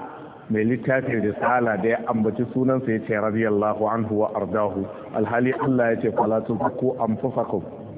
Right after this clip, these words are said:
wa a'lamu biman ittaka. To amma mu zance mafi sauki da muka dauka cewa marubuta ne suka samu sannan amma ba shi bane. Tun daga Imam Malik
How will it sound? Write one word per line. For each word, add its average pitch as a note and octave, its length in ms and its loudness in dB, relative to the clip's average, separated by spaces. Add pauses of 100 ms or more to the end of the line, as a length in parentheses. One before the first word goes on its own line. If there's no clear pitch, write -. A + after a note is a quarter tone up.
(240)
wa G#2 380 0
a'lamu G#2 300 0
biman F#2+ 300 0
ittaka. G2 400 -4 (1600)
To G2 60 0
amma A#2+ 180 4
mu D3+ 160 4
zance C3+ 400 4 (260)
mafi B2+ 300 0
sauki C3 280 2
da C3 80 4
muka B2+ 220 0
dauka C#3 380 2 (420)
cewa G2 300 2
marubuta B2 680 2
ne A#2 180 2
suka G#2+ 180 0
samu G2+ 300 0 (120)
sannan G2+ 240 0
amma G2+ 220 2
ba G2+ 140 2
shi G2 180 -4
bane. G2 260 0
Tun C#3 160 0
daga A#2+ 320 2
Imam D#3+ 320 4
Malik D3 380 4